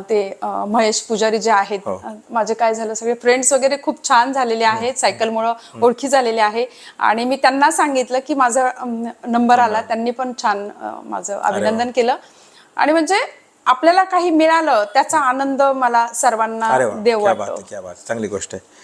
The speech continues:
Speaker 2: अ, मॅडम, तुम्हाला सायकलिंगची आवड कशी निर्माण झाली हो?
Speaker 1: सायकल, अ, तशी मी लहानपणापासून चालवत होते. मी कॉलेजला नागपूरला असताना, धर्मपेठ कॉलेजला होती मी,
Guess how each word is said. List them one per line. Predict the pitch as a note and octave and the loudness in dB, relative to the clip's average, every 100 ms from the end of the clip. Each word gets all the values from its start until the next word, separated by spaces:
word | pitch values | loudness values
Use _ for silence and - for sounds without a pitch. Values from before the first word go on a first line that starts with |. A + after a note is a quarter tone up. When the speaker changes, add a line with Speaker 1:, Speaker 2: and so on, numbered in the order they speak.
| - _ - | -20 _ 2
Speaker 2:
अ, | C#3 C3 C3+ | 4 4 4
मॅडम, | F3 G3+ | 2 0
तुम्हाला | G#3 A3+ | 0 0
सायकलिंगची | G#3 D#3+ C#3+ F3 F3 F3+ | 2 2 0 0 -4 0
आवड | D#3+ C3 D#3 | 2 2 0
कशी | - C#3+ | -4 -6
निर्माण | A2+ G#2 G#2 | -6 -6 -8
झाली | F#2 G2+ | -10 -16
हो? | - - - - - | -20 -20 -20 -20 -4
Speaker 1:
सायकल, | - C#4 C4 - E4+ F4+ | 2 2 2 0 0 2
अ, | F#4 F4 F4 F4 E4 - _ _ _ _ - | 2 2 2 0 -2 -6 _ _ _ _ 0
तशी | D4+ D4+ | 2 2
मी | F4 E4+ | 0 2
लहानपणापासून | D#4 D4 D4 D4 C#4+ C#4+ C#4+ C#4 C#4 C4+ | 4 4 2 0 0 2 2 0 0 -2
चालवत | C4+ B3 A3+ - | 2 2 2 -4
होते. | B3+ - G3 G#3+ | -4 -4 -6 -4
मी | A#3+ A3 A3+ | -6 -6 -6
कॉलेजला | A3+ A#3+ G#3+ A3 A3+ A3 | 0 2 2 0 0 0
नागपूरला | A3+ - G#3 A#3+ | -2 -2 -4 2
असताना, | B3 - G#3 G#3 | 2 2 -4 -6
धर्मपेठ | G#3 A3 G3+ G3 | -4 -4 -6 -4
कॉलेजला | A3 F#3+ G3 | -2 -2 -4
होती | G3 F#3+ | -4 -4
मी, | G3 | -8